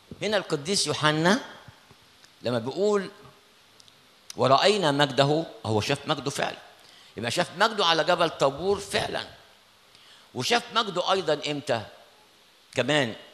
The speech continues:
لما كان منفي في جزيرة بطمس، وشاف الرؤية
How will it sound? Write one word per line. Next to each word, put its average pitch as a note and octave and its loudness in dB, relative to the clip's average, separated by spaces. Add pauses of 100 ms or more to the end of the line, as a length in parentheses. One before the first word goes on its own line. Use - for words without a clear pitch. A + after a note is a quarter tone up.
(520)
لما D#3+ 0
كان G#3 -2
منفي F#3 -4
في C#3+ -10
جزيرة C#3+ -4
بطمس، A#2 -2 (1040)
وشاف F#3+ -2
الرؤية F3 0